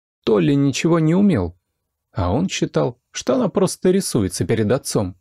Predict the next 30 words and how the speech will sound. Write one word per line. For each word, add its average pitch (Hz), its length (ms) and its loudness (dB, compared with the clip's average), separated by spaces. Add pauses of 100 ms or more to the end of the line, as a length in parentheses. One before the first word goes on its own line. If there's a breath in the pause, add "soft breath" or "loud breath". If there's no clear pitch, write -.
(920)
Но 139 240 2
потом 131 540 -2
он 113 140 0
поборол 117 580 0
гордость 120 600 -2
и 143 160 -2
обратился 139 680 0
к - 60 -8
ней 98 160 0
за 120 160 0
помощью. 98 580 -4 (1000)
Люда 151 520 2
не 143 220 2
стала 143 480 0
воротить 98 480 -2
носом 104 500 0
и 104 40 0
пошла 147 460 0
навстречу, 113 680 -2 (300)
подтягивая 113 760 -2
его 98 280 0
по - 120 -4
программе. 120 680 -4 (520)
Вскоре 127 600 -4 (440)
их 185 300 -2
практически 127 800 -2
нельзя 107 560 2
было 104 240 0
застать 101 480 -2
порознь. 104 480 -2